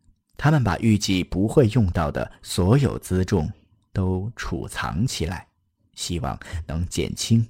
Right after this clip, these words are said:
一点负担。两天以后，担忧变成了现实，埃文斯无法站立了。无奈之下，他们只好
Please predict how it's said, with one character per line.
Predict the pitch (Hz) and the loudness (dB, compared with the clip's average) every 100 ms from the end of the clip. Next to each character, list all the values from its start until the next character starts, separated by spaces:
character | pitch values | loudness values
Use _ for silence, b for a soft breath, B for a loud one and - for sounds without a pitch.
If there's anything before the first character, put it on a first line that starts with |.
| - | -6
一 | 80 | -10
点 | - - | -10 -8
负 | - 82 | -6 -6
担。 | - 107 - _ _ _ _ _ _ _ _ _ - | -6 -12 -18 _ _ _ _ _ _ _ _ _ -2
两 | 90 80 | 0 0
天 | - 98 | 0 0
以 | 101 | -2
后， | - 73 64 - _ _ _ _ _ | -4 -4 -6 -12 _ _ _ _ _
担 | 92 90 | 2 4
忧 | 92 92 90 - b b _ _ | 4 2 0 -2 b b _ _
变 | - 57 | -6 -4
成 | - - | -6 -8
了 | - | -6
现 | - - 85 | 0 0 0
实， | - 76 67 87 - _ _ _ _ - _ _ - | -4 -4 -4 -4 -8 _ _ _ _ -20 _ _ -16
埃 | - 85 | -6 -2
文 | 76 82 | -2 -2
斯 | - 92 92 90 _ _ _ _ - | -2 -2 -2 -4 _ _ _ _ -8
无 | 78 | -8
法 | 95 - - | -6 -10 -2
站 | - 78 76 | 0 0 -2
立 | - | -8
了。 | - - _ _ _ _ _ _ _ _ _ _ _ _ _ _ _ _ - | -12 -16 _ _ _ _ _ _ _ _ _ _ _ _ _ _ _ _ 0
无 | 101 | 6
奈 | 107 101 | 8 8
之 | 92 92 | 4 0
下， | - 80 73 B B - | 0 0 -2 B B -2
他 | - | 4
们 | 110 92 | 6 6
只 | 95 98 | 2 2
好 | - 71 78 - | 2 -2 -2 -4